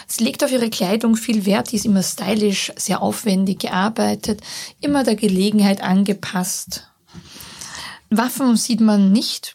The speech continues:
im Großen und Ganzen, aber ich folge dem Kampfpfad, des, der geheime Pfad und, ähm, verteidige mich mit geworfenen Messern. Sichtbar werden sie dann nur im Flug und dort, wo sie landen. Sehr präzise.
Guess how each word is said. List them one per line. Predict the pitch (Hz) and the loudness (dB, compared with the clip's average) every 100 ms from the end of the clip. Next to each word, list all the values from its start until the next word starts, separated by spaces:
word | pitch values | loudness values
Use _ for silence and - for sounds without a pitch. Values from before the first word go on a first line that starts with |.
| - | -6
im | 240 | -4
Großen | 226 254 262 | -2 -2 -2
und | 254 | 0
Ganzen, | 254 247 - 254 269 269 _ _ _ | 0 -2 -4 -4 -4 -8 _ _ _
aber | - 196 202 254 285 277 | -2 0 2 0 0 -2
ich | 233 - _ - _ _ _ - | -6 -6 _ -20 _ _ _ -16
folge | - 202 208 226 | -2 2 4 2
dem | 196 202 190 190 | 2 2 4 2
Kampfpfad, | - 185 202 - - - 180 185 - - | 0 -2 -2 -6 -10 -4 -2 -2 -4 -4
des, | 190 - - | -4 -4 -8
der | - | -8
geheime | 170 180 190 214 220 | -6 -2 2 4 4
Pfad | 208 - - 214 233 - - - - - - | 2 -2 0 0 -2 -12 -14 -12 -12 -14 -2
und, | 214 202 202 - | 2 4 2 0
ähm, | 196 190 185 196 - | 2 4 2 0 -4
verteidige | 202 196 185 185 196 | -4 -2 -2 0 2
mich | 190 175 | 2 2
mit | 185 175 | -2 0
geworfenen | 175 190 196 202 190 | 0 0 0 0 2
Messern. | 180 - - 208 202 - _ _ _ | 2 2 0 -2 -4 -8 _ _ _
Sichtbar | - 208 - 190 | -6 -6 -2 -2
werden | 196 226 | 0 -2
sie | 190 | -2
dann | - 175 | 0 2
nur | 190 | 4
im | 185 | 2
Flug | - 196 170 | 2 0 2
und | 214 175 - | -2 -2 -6
dort, | - 196 | -10 -10
wo | - | -6
sie | 190 185 | -6 -2
landen. | 175 175 180 170 - - - - | 0 0 -2 -4 -6 -14 -14 -10
Sehr | - 196 170 | -4 0 0
präzise. | 170 170 - 190 185 185 | -2 -4 -2 0 2 0